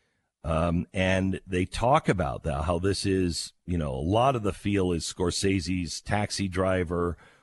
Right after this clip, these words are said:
or The King of Comedy. Um, but they, they say that this is going to open up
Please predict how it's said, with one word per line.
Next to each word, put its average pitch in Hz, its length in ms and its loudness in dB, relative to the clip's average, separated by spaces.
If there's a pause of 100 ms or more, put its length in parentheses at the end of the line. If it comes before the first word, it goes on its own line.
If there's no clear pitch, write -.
(120)
or 64 500 -6
The 69 120 -10
King 113 300 0
of 85 120 -4
Comedy. 92 680 0 (600)
Um, 82 560 0
but 92 200 -2
they, 113 260 4 (260)
they 117 300 4
say 82 300 2
that 60 260 -6
this 127 260 2
is 135 160 0
going 98 440 2
to 87 340 0
open 95 320 6
up 85 240 -2